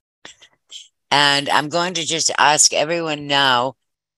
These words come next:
if you could either mute or make sure that you don't have any background noise so we can, uh, make it easier to clean up the podcast, which incidentally, Visibilities podcasts are usually available within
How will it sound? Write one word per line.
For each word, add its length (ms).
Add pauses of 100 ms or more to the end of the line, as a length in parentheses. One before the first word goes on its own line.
if 160
you 140
could 120
either 280
mute 360
or 100
make 220
sure 240
that 240
you 160 (500)
don't 260
have 160
any 220
background 600
noise 320
so 200
we 160
can, 300 (640)
uh, 360 (840)
make 240
it 80
easier 440
to 360 (460)
clean 240
up 120
the 100
podcast, 920 (540)
which 200
incidentally, 640
Visibilities 720
podcasts 600 (420)
are 160
usually 640
available 560
within 460